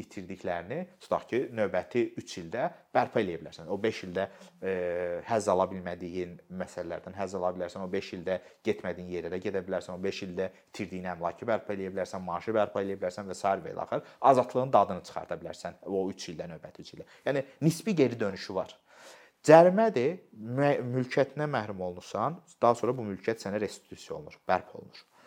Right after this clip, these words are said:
Ə, ictimai işlərdir, məcburi əməkdir, işlədirlər.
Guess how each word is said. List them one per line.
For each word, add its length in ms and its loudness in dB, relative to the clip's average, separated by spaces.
Ə, 120 12
ictimai 460 6
işlərdir, 500 6
məcburi 400 4
əməkdir, 400 0
işlədirlər. 720 2